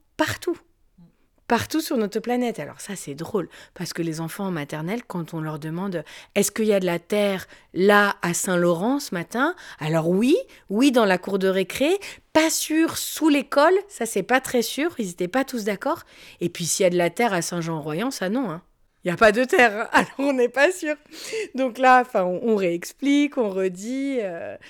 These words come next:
euh, qu'il y a de la terre partout. Et puis surtout, euh, la terre, euh, on apporte des terres qui viennent de différents endroits.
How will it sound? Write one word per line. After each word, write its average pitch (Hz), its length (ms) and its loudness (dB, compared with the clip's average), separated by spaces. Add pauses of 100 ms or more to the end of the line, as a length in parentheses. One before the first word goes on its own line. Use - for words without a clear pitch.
(260)
euh, 170 160 -2
qu'il 190 160 -2
y 180 40 8
a 170 40 4
de 165 40 0
la 160 120 2
terre 175 180 -2
partout. 294 380 2
Et 294 100 8
puis - 140 -8
surtout, 262 540 -2
euh, 151 260 -2 (320)
la - 160 -14
terre, 190 340 -8
euh, 156 220 -6
on 185 160 -2
apporte 175 300 -4
des 170 120 -2
terres 208 220 -4
qui 202 100 -8
viennent 175 200 -2
de 165 100 -6
différents 165 500 -6
endroits. 160 280 -8